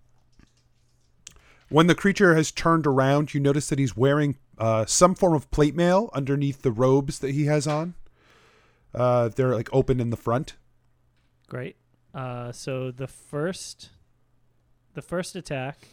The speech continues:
Speaker 2: is a, uh, twenty-three to hit, and the second is an eleven.
Speaker 1: Uh, twenty-three hits, eleven does not.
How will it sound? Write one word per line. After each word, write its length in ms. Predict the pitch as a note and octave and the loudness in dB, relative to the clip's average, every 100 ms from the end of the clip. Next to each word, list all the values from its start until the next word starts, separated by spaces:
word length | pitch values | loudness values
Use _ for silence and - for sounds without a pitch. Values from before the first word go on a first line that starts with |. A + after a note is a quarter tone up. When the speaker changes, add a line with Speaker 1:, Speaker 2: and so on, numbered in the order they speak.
| _ | _
Speaker 2:
is 600 | E3+ C#3 C3 B2+ B2+ B2+ - | -14 -10 -8 -8 -10 -12 -14
a, 880 | C3 B2 B2 B2 A#2+ B2 B2 B2 - _ _ _ _ _ _ _ _ _ _ _ _ _ _ _ _ _ _ C3+ | -12 -12 -10 -10 -12 -12 -10 -12 -14 _ _ _ _ _ _ _ _ _ _ _ _ _ _ _ _ _ _ -14
uh, 280 | B2+ B2 A#2 | -10 -10 -12
twenty-three 3250 | - D3 C#3+ C#3+ C#3 C#3 C3+ C3 - _ _ _ - - _ _ _ _ _ _ _ _ _ _ _ _ _ C#3+ C3+ D3 E3+ | -10 -10 -8 -8 -8 -8 -8 -10 -14 _ _ _ -20 -20 _ _ _ _ _ _ _ _ _ _ _ _ _ -12 -8 -6 -6
to 120 | F#3 E3+ | -6 -6
hit, 220 | A#3+ - _ _ _ _ _ _ _ - | -8 -14 _ _ _ _ _ _ _ -12
and 200 | C3+ B2 | -10 -10
the 100 | A#2+ | -12
second 500 | - F3 - E3 - | -12 -12 -12 -14 -14
is 180 | C#3+ C3+ | -16 -14
an 140 | A#2+ | -14
eleven. 800 | A2 A2 A#2 A#2 A2+ - - C#3 _ _ A#2+ | -16 -18 -16 -16 -16 -20 -20 -20 _ _ -4
Speaker 1:
Uh, 160 | B2 | -2
twenty-three 560 | - G3 A3+ - F#3+ F3+ | 2 2 0 -4 0 0
hits, 300 | D#3 D3 - | 2 0 -2
eleven 320 | B2 B2 B2+ | -2 -2 -2
does 200 | A2+ - | -4 -6
not. 240 | E2 D2 | -10 -12